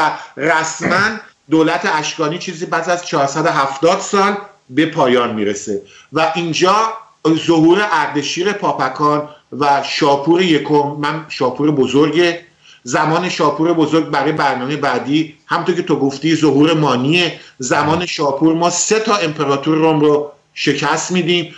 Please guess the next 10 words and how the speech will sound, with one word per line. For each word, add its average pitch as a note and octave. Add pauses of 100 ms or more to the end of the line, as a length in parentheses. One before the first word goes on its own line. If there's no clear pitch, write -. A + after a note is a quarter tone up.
شاپور F3+
همیشه F3
افتخار E3
می‌کرد، F3+ (580)
"یک G#3
امپراتور D#3+
روم F#3
رو F#3
اسیر F3+
گرفتم، E3+